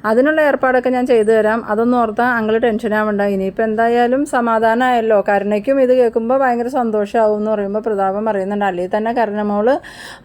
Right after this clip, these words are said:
അവളെ കൊന്നു എന്ന് കേട്ടിട്ട് ഭയങ്കര സന്തോഷത്തിലാണ്. ഇനിയിപ്പോൾ അവളുടെ ചിത കത്തി എരിഞ്ഞതിന് ശേഷം ഞങ്ങൾ വന്നേന്ന് പറഞ്ഞാൽ എൻ്റെ മോളുടെ എല്ലാ സങ്കടവും മാറി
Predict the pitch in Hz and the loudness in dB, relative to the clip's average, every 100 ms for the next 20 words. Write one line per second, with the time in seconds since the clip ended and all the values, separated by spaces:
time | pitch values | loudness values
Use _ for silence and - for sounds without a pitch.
0 | 208 220 247 254 226 220 226 247 220 214 | 0 2 2 2 0 0 0 0 -2 -2
1 | 226 226 196 196 226 240 202 190 - 202 | -2 -2 -2 -2 -2 -2 -2 -4 -2 -2
2 | 202 196 196 208 220 214 196 196 240 254 | -2 -2 -4 -2 0 0 0 0 0 0
3 | 226 220 233 214 233 226 208 208 214 220 | 0 2 0 0 0 0 0 -4 -4 -4
4 | 208 220 220 202 196 220 196 190 196 214 | -4 -2 -4 -4 -2 -2 -2 -4 -4 -2
5 | 202 196 226 330 - - - 202 202 233 | -2 -2 -4 -6 -12 -20 -10 -4 0 2
6 | 226 202 220 208 196 233 247 233 202 208 | 2 2 2 2 2 0 -2 -4 0 0
7 | 220 208 202 | 0 -2 0